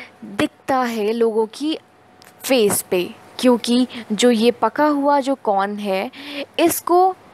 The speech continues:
बहुत ज़रूरत है पानी की और उस टाइम वो पानी बरसता है। सब कुछ बहुत सही चल रहा होता है, बड़ी अच्छी हवा चल रही होती है, लेकिन अचानक से बहुत तेज़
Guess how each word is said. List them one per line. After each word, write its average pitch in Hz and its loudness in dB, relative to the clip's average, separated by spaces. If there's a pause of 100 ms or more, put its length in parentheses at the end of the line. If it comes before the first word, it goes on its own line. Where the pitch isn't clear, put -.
(120)
बहुत 294 4 (200)
ज़रूरत 269 2
है 254 0 (120)
पानी 220 -4
की 233 -6
और 226 -2
उस 269 -4
टाइम 233 0
वो 226 0
पानी 202 -4
बरसता 190 -2
है। 185 -8 (460)
सब - -2
कुछ 381 0
बहुत 262 -2
सही 262 0
चल 226 2
रहा 220 2
होता 208 2
है, 202 0
बड़ी 214 0
अच्छी 233 -2
हवा 208 0
चल 202 -2
रही 196 0
होती 190 0
है, 202 0 (380)
लेकिन 359 0
अचानक 254 0
से 214 0 (300)
बहुत 269 2 (220)
तेज़ 277 -2